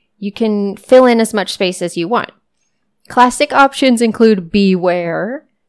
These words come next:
and "someone wants to talk." Hint, hint, somebody in the room that you can't see would like to talk to you. And you can go ahead and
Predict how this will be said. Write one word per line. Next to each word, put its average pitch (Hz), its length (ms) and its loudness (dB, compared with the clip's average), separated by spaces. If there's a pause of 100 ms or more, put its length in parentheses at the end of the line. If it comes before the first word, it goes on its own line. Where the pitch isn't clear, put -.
and 185 560 -2
"someone 269 680 2
wants 208 300 0
to 277 120 0
talk." 339 420 -6
Hint, - 580 -8
hint, 170 320 -6
somebody 170 920 -4
in 185 220 -2
the 180 120 -4
room 214 380 -2
that - 260 -10
you 202 40 -10
can't 285 320 -6
see 277 380 -4
would 160 220 -10
like - 260 -12
to 240 100 -4
talk 330 300 -10
to - 80 -10
you. - 320 -14 (960)
And 208 160 2
you 185 80 -2
can 196 160 -4
go 180 140 0
ahead 180 220 -2
and 180 480 -6